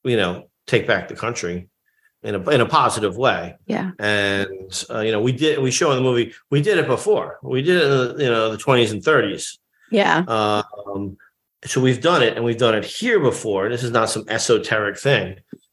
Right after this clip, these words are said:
Speaker 1: Um, and we can do it again. Uh, so I am very much positive and hopeful. Um, I just, we have to all wake up, and we all have to do it. We can't wait. We can't say, "Oh, someone has to do this."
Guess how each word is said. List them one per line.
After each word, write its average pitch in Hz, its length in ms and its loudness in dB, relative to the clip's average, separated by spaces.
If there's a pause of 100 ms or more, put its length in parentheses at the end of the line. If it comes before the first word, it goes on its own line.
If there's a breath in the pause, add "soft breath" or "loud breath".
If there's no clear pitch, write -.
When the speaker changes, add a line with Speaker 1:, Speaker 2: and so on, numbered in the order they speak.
Speaker 1:
Um, 98 580 -2
and 113 120 -2
we 110 80 -2
can 104 180 -2
do 113 160 2
it 101 80 2
again. 92 500 0 (580)
Uh, 101 260 -4
so 117 220 -2
I 127 140 0
am 170 340 0
very 120 600 0 (140)
much 110 440 -4
positive 104 800 2
and 107 200 -2
hopeful. 98 600 -2 (440 soft breath)
Um, 95 460 -2
I 113 100 4
just, 120 220 0
we 131 340 -2
have 127 200 0
to 135 60 0
all 104 140 2
wake 98 220 -2
up, 104 320 0 (260 soft breath)
and 98 120 -8
we 113 200 -10
all 135 220 4
have 110 220 -2
to 104 60 -6
do 107 120 -2
it. 113 40 0
We 127 80 -4
can't 147 260 0
wait. 127 360 0
We 135 80 -6
can't 143 180 2
say, 156 100 -2
"Oh, 147 120 4
someone 139 340 2
has 120 220 -2
to 117 80 -2
do 127 240 2
this." - 500 -6